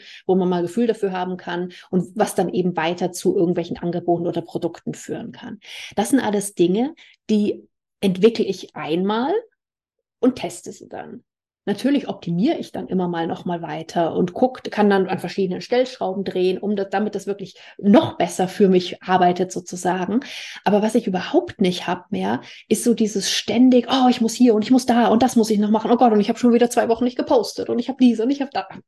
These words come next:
Dieser ganze Stress und dieses, dieser Zeitaufwand auch. Und wir hatten ja im Vorfeld, hatten wir ja so ein paar Fragen, so ein paar Sachen ausgetauscht, dass wir so einen roten Faden für unsere Gespräche haben. Und über eine Frage hatte ich vorhin ziemlich lange nachgedacht,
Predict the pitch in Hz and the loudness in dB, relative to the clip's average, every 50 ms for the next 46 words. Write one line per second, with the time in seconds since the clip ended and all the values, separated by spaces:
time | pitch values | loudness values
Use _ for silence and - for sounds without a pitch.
0 | _ _ - 185 - 214 202 220 208 233 240 - 202 - - - 185 202 254 349 | _ _ -20 -10 -6 -2 -2 0 0 -2 -4 -4 -6 -10 -8 -10 -8 -6 -6 -6
1 | 349 - 202 196 220 208 208 208 - - - 180 208 196 175 170 - - - - | -6 -6 -8 -6 -6 -8 -10 -10 -14 -14 -10 -6 -4 -4 -4 -6 -12 -16 -16 -12
2 | - 302 466 - - - 190 180 - - 180 180 180 - - 180 175 - - _ | -10 -10 -12 -12 -10 -10 -10 -10 -8 -10 -10 -10 -10 -10 -12 -12 -12 -14 -16 _
3 | - - - - - - - - - _ _ - 208 196 214 202 247 247 - 277 | -20 -20 -20 -20 -20 -20 -20 -20 -20 _ _ -6 -2 -2 -2 -2 -4 -8 -6 -6
4 | 247 - 208 202 - - 196 220 277 - - 277 269 269 277 269 262 240 226 226 | -4 -4 -6 -8 -6 -6 -4 -4 -4 -4 -6 -8 -6 -6 -6 -6 -6 -6 -4 -4
5 | 220 214 214 196 208 196 185 - - 185 180 - - 180 170 196 247 294 277 269 | -4 -4 -2 -2 -4 -6 -6 -6 -8 -10 -10 -8 -6 -4 -4 -4 -2 -2 -2 -2
6 | - 202 180 - 190 180 202 202 - 247 - 233 247 240 - - 233 220 - 226 | -2 -6 -8 -8 -6 -8 -6 -6 -6 -8 -6 -6 -10 -10 -6 -6 -6 -4 -4 -4
7 | - - 226 226 226 - - - 185 180 190 202 254 190 170 196 - - 170 - | -2 0 0 -2 -2 -6 -10 -10 -10 -4 -2 -2 -2 -2 -2 -6 -6 -8 -8 -10
8 | - 165 160 180 220 254 - - 190 190 - 185 180 180 - _ - 170 - - | -8 -8 -6 -4 -4 -4 -4 -4 -6 -6 -6 -8 -10 -12 -16 _ -12 -12 -10 -8
9 | 202 185 196 - - 392 - - - - - - - - - 220 220 - - _ | -8 -8 -8 -6 -8 -8 -10 -12 -20 -20 -20 -20 -20 -4 0 0 0 0 -4 _
10 | _ - 214 214 185 - 156 196 285 320 - - 190 208 226 285 285 277 226 - | _ -6 -4 -2 -2 0 0 0 -2 -2 0 0 0 0 2 0 0 0 -2 2
11 | - 208 233 277 - 220 269 285 - 233 202 196 175 180 156 - - - - 233 | 4 4 4 4 4 0 0 0 0 0 0 0 0 0 -2 -6 -8 -6 -6 -4
12 | - - 440 - - | -2 -2 -4 -4 -8